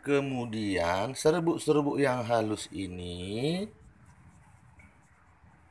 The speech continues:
kita kumpulkan. Setelah kita kumpulkan, kita ambil, ah, satu gelas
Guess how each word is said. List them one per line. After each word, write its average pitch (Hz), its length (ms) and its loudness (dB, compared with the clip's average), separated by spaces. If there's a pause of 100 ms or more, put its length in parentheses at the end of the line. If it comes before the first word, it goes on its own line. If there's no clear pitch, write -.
(720)
kita 160 640 4
kumpulkan. 151 1120 4 (2000)
Setelah 131 480 2
kita 139 400 2
kumpulkan, 110 1400 -2 (1900)
kita 151 560 4
ambil, 147 800 2
ah, 127 240 0
satu 147 800 2 (720)
gelas 147 400 8